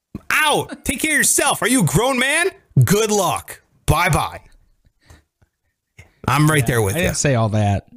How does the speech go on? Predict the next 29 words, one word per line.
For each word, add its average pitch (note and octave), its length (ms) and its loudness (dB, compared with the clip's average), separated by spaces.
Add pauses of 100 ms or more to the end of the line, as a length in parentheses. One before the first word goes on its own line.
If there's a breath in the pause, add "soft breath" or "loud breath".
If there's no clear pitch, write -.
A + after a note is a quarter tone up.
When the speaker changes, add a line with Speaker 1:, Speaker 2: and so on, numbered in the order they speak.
(220)
Speaker 1:
Oh, E2 120 0
that's G#2+ 160 0
Speaker 2:
Yeah. - 80 0
Speaker 1:
what G#2 60 0
I - 40 0
would F#2 120 0
have F2 80 -6
said. D2 240 -2 (160)
I A#2+ 40 -8
would A#2+ 80 2
have A2 60 2
been G2+ 140 2
yelling G#2 300 0
at D#2 200 -6
him. - 80 -12 (840)
Not A3+ 160 -2
that, A#3 180 -2
not G#3+ 180 -2
that A3 120 0
I F#3 180 0
like E3 280 0
yelling D3 320 2
at A2+ 80 2
homeless B2 280 4
people. F2 320 0
So - 300 -2
most B3 260 0
homeless G3 360 -2
people, A2+ 520 0